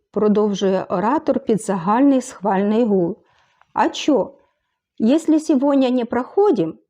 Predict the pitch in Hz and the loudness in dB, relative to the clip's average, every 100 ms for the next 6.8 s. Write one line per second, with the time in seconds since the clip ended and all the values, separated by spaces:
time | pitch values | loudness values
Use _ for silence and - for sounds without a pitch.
0 | 202 247 262 294 403 403 185 202 220 - | -2 0 0 0 -2 -2 0 0 0 0
1 | 311 311 320 330 - 233 294 294 262 277 | 2 2 0 0 0 0 0 0 0 0
2 | 277 262 190 185 220 254 196 185 202 196 | 0 0 0 0 0 2 0 0 -2 -2
3 | - 202 - 240 294 240 165 151 147 _ | -4 -4 -2 0 2 2 0 -4 -12 _
4 | _ _ - 311 330 320 294 339 359 277 | _ _ -4 -2 0 2 4 4 2 0
5 | 175 - - - - - _ - - 370 | 0 -2 -8 -10 -10 -10 _ -20 -6 -2
6 | 403 392 349 254 - - 160 | -2 -2 -2 -2 -6 -6 -6